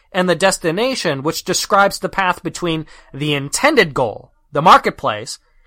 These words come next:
and the actual terminus to the left of the goal, the police station. This new line has two points at either end, and those points are definitely opposites, even if some other line between origin and destination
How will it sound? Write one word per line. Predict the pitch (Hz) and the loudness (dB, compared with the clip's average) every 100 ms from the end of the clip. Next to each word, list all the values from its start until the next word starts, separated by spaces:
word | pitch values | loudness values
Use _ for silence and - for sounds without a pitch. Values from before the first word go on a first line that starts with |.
| _ | _
and | 247 226 | -2 0
the | 262 240 | 0 0
actual | 202 214 - 208 | 0 0 0 0
terminus | 190 - 302 233 135 147 | 0 4 4 4 0 -2
to | - 190 | -4 -4
the | 185 | -2
left | 160 175 185 - - - | 2 4 2 -2 -20 -8
of | 175 | -6
the | 160 | -2
goal, | 196 294 196 104 123 _ _ _ - | 6 8 8 4 -8 _ _ _ -6
the | |
police | 202 262 285 294 - | -2 0 2 2 2
station. | 165 113 - - _ _ _ _ _ - | -2 -6 -8 -20 _ _ _ _ _ 0
This | 170 233 180 | 2 4 2
new | 214 302 | 0 2
line | 208 196 165 139 | 4 6 4 2
has | 139 151 | -2 -2
two | - - 269 | -2 -4 -2
points | - 220 208 196 | 0 2 2 0
at | 175 | 4
either | 156 151 151 | 4 2 0
end, | 131 104 - - _ - - | -4 -8 -16 -20 _ -20 -6
and | 160 | 0
those | 190 311 | 4 4
points | - - 240 254 - - | 2 -2 0 0 -2 2
are | 170 | 2
definitely | 165 127 196 208 196 180 160 | 2 2 2 2 -6 -2 2
opposites, | 156 151 139 117 - - - - - - - | 2 2 -4 -8 -12 -16 -16 -18 -20 -20 -8
even | 240 262 254 | -4 0 0
if | - | 0
some | - - 247 240 | 0 4 6 8
other | 247 240 220 | 8 8 6
line | 196 220 180 135 | 6 6 4 0
between | 131 135 175 160 | -6 -6 -4 -6
origin | - 185 208 196 185 180 | -6 0 2 2 0 -2
and | 160 | 0
destination | 160 180 - 156 233 - 147 | 0 0 -2 -2 -4 -4 -6